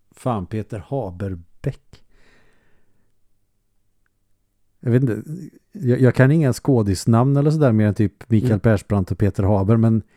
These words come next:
Speaker 2: Mm.
Speaker 1: jag gissar, och det skulle vara jävligt roligt
Speaker 2: Mm.
Speaker 1: om han som spelar
Speaker 2: Och kom
Speaker 1: skurk.
Speaker 2: ihåg att, ja, varsågod.
Speaker 1: Det skulle vara kul om han som spelar skurken eller Mannen på taket är han som spelar grannen med det här nackstödet.
Speaker 2: Då är det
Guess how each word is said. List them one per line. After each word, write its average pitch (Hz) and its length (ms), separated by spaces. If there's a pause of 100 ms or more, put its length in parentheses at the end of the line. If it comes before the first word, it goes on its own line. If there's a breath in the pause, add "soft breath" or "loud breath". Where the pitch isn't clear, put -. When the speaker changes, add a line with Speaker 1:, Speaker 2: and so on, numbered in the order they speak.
(140 soft breath)
Speaker 2:
Mm. 113 220 (540)
Speaker 1:
jag 127 240
gissar, 139 600
och 104 120
det 110 100
skulle 117 320
vara 110 160
jävligt 113 300
roligt 120 480
Speaker 2:
Mm. 143 100
Speaker 1:
om 120 60
han 110 120
som 110 160
spelar - 200
Speaker 2:
Och 107 60
kom 156 160
Speaker 1:
skurk. 147 120
Speaker 2:
ihåg 143 200
att, 143 100 (680)
ja, 156 260 (100)
varsågod. 123 500 (340 soft breath)
Speaker 1:
Det 117 80
skulle 120 160
vara 123 100
kul 135 200
om 131 100
han 113 80
som 107 140
spelar 101 300
skurken 104 540
eller 104 120
Mannen 95 240
på 104 120
taket 90 380
är 104 40
han 95 100
som 95 120
spelar 87 400
grannen 104 640
med 92 120
det 104 60
här 92 180
nackstödet. 95 800 (3750)
Speaker 2:
Då 131 100
är 143 100
det 127 260